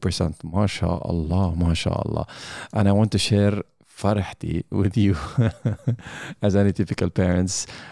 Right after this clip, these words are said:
they want me to be a doctor, and it's okay for me because I love medical study, but I don't like to spend my years as a doctor because I love marketing and business and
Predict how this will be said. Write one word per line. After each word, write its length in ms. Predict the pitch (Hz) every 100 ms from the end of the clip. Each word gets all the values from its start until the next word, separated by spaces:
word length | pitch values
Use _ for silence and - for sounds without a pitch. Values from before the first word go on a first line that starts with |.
| -
they 180 | 98 90
want 340 | 90 98 92
me 320 | 98 92 92 90 -
to 100 | 85
be 360 | 98 90 90 82
a 20 | 80
doctor, 500 | 92 95 - 82 85 -
and 140 | 87
it's 160 | 87 -
okay 320 | 95 - 92
for 180 | - 90
me 160 | 85 87
because 340 | 87 92 90
I 120 | 87
love 200 | 87 87 - 80
medical 520 | 85 92 92 - 92
study, 460 | 107 - 95 95 117 - - -
but 120 | 104
I 100 | 101
don't 220 | 98 101
like 180 | 95 92
to 80 | 98
spend 300 | - 98 95
my 140 | 92
years 300 | 90 95 95
as 160 | 87 85
a 80 | 82 92
doctor 220 | - 101 107
because 220 | 95 92 85
I 40 | 92
love 120 | 98
marketing 400 | 92 - - 87 90
and 60 | 87
business 260 | 95 95 - - - - - - _ _ - 101
and 120 | 95